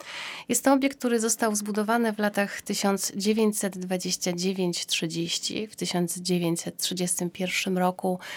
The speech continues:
zostały domknięte również elementy wyposażenia wnętrz. I jest to bez wątpienia perła w historii polskiego projektowania.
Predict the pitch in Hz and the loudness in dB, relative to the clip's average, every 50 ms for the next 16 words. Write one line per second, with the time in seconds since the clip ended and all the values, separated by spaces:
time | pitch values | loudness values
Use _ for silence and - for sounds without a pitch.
0 | - - - - 202 185 - - 190 185 185 185 180 180 180 180 - - 185 180 | -14 -10 -4 0 0 2 2 2 2 2 2 2 2 2 2 0 -2 -2 0 0
1 | 175 175 170 - 175 175 175 175 175 175 175 170 170 - - 175 175 170 175 170 | 2 0 0 0 0 0 0 0 -2 -2 -2 -2 0 0 0 0 0 0 2 0
2 | 175 175 170 - 180 170 175 170 - 175 - - 180 175 175 175 170 165 165 170 | 0 0 -2 -4 -4 -6 -6 -6 -6 -4 -2 -2 -2 0 0 0 0 0 -2 -2
3 | 175 160 160 - - 240 - - - - - - - - - - - - - - | -4 -4 -4 -6 -6 -8 -8 -10 -10 -10 -12 -12 -12 -10 -10 -10 -12 -12 -10 -4
4 | - 202 190 214 233 233 - - 220 208 208 220 214 214 208 208 208 196 - - | -2 0 2 4 2 2 2 0 0 2 2 2 2 2 2 2 2 0 0 -2
5 | - 208 196 196 196 196 190 - _ - 202 196 190 180 170 156 - 180 180 - | -2 0 0 2 0 0 -2 -2 _ 2 4 4 4 4 2 0 0 -2 -2 -4
6 | - - - - - 180 175 170 170 - 185 175 175 - - - 170 170 165 165 | -6 -6 -6 -4 -2 -4 -4 -4 -4 -4 -4 -2 -2 -2 -4 -4 -4 -4 -4 -4
7 | - - 170 165 - - 190 175 180 165 170 165 156 - - - - - 269 | -4 -6 -6 -6 -4 -4 -2 -2 0 -2 -2 -4 -4 -4 -4 -4 -4 -4 -6